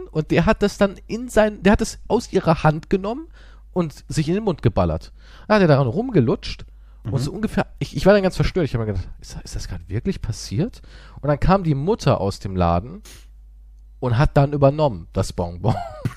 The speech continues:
Speaker 1: Hat ihr
Speaker 2: Ja.
Speaker 1: das dann weitergegeben? Da dachte ich mir so, „Gibt es sowas? Passiert sowas wirklich in unserer Welt da draußen? Menschen
Speaker 2: Ja.
Speaker 1: teilen sich was zu lutschen?“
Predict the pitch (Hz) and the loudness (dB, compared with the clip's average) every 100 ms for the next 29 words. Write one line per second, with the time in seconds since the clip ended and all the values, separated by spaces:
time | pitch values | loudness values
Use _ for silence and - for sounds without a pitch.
0 | - - - - - - - - - - | -16 -20 -20 -20 -20 -20 -20 -18 -10 0
1 | 143 170 190 226 147 120 107 95 98 98 | 2 4 6 4 4 2 2 2 2 0
2 | 87 90 85 82 - - - - - - | -2 -2 -4 -6 -16 -20 -20 -20 -20 -20
3 | - - - - - 131 156 131 143 139 | -20 -20 -20 -8 -2 0 -2 0 0 -2
4 | - - - 127 - 170 190 208 - - | -8 -18 0 2 2 -2 -4 -6 -4 0
5 | - 180 202 190 180 - 185 160 165 160 | 2 2 2 -2 -2 -6 -10 -4 0 0
6 | 165 165 143 165 - 190 - - - 135 | 0 -4 -4 -6 -8 -16 -18 -6 0 2
7 | 113 123 131 147 185 160 139 - - - | 4 4 8 8 6 0 -8 -8 -20 -20
8 | - - - 110 - 113 117 - - | -20 -20 -6 -6 -2 -2 -2 -6 -14